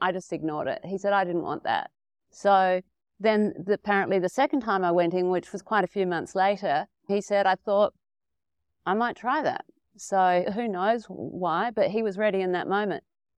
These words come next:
Now, this response, I think this part res-, relates to the second and third part of your question. I think, so what I've noticed in him is that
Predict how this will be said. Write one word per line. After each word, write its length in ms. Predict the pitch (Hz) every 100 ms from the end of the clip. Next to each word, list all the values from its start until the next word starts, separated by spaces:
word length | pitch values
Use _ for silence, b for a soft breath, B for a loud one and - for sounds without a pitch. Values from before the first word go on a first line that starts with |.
| -
Now, 560 | 240 240 214 82 127 - - - -
this 360 | - 220 262 254
response, 500 | 233 220 196 190 -
I 100 | 190
think 320 | 190 196 -
this 160 | 233 220
part 300 | - 196 -
res-, 240 | 190 - _
relates 400 | 190 196 170 -
to 100 | -
the 60 | 180
second 400 | 202 139 196 180
and 120 | 170
third 220 | 180 175
part 160 | - 170
of 100 | 175
your 100 | 175
question. 420 | 180 180 - 160 _ _ _ _ _
I 120 | 240
think, 300 | 277 302 233 -
so 220 | - 240
what 160 | 262
I've 100 | 294
noticed 480 | 220 202 208 254 -
in 180 | - 202
him 440 | 185 190 220 277 277
is 500 | - 220 208 202 185 -
that 380 | 208 202 202